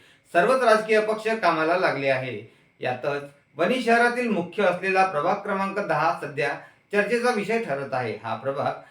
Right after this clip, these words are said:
मार्केट एरिया असूनही सुविधापासून वंचित राहिल्याने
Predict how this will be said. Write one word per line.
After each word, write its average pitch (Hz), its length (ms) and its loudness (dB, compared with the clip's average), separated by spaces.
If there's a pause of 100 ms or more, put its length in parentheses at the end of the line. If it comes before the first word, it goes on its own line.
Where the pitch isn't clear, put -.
(160)
मार्केट 175 460 2
एरिया 196 320 4
असूनही 175 680 -2 (240)
सुविधापासून 208 680 2
वंचित 185 440 -2
राहिल्याने 170 580 0